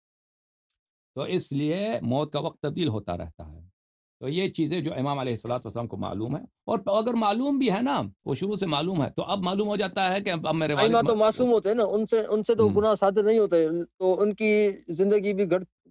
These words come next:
Speaker 1: نہیں،
Speaker 2: آ،
Speaker 1: اللہ،
Speaker 2: گھٹ
Speaker 1: اللہ،
Speaker 2: سکتی ہے۔
Speaker 1: اللہ کے مصالح بہت ہوتے ہیں، اللہ کے مصلحتیں بہت ہوتی ہیں کہ اگر مثلاً وہ روایات میں ہے، اگر شیعہ گناہ نہیں کرتے،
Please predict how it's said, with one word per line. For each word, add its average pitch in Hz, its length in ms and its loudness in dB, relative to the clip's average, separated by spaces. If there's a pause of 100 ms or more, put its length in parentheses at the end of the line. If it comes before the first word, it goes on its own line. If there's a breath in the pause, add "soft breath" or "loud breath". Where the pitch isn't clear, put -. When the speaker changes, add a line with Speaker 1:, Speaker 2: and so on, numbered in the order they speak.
Speaker 1:
نہیں، - 220 -2
Speaker 2:
آ، 175 100 6
Speaker 1:
اللہ، 233 280 4
Speaker 2:
گھٹ 160 100 -2
Speaker 1:
اللہ، 185 380 4
Speaker 2:
سکتی 147 100 4
ہے۔ - 40 -6
Speaker 1:
اللہ 147 400 4
کے 220 80 2
مصالح 175 480 2
بہت 208 240 2
ہوتے 143 220 0
ہیں، 92 60 0
اللہ 110 280 2
کے 127 60 -2
مصلحتیں 107 500 -4
بہت - 280 -2
ہوتی 120 240 -4
ہیں - 120 -6
کہ - 160 -6
اگر 117 180 0
مثلاً 107 480 -2 (340)
وہ 113 180 0 (140)
روایات 147 400 2
میں 165 100 2
ہے، 190 80 4
اگر 123 240 0
شیعہ 139 280 2
گناہ 127 280 0
نہیں 139 120 0
کرتے، 123 300 -4